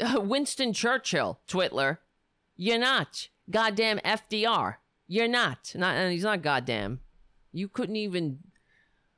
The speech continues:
y-, I mean, there's a guy, uh, so far apart from somebody like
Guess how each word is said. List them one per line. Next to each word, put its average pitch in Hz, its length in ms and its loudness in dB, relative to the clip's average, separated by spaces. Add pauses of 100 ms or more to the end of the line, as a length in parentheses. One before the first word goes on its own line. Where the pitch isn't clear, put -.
(140)
y-, - 180 -12
I 240 120 -8
mean, 254 240 -8
there's 311 220 -6
a 320 60 -4
guy, 254 540 -6 (3000)
uh, - 180 -8 (140)
so 294 460 -2
far 247 640 -4
apart - 960 -4 (480)
from 170 540 -2
somebody 180 500 0
like 139 340 0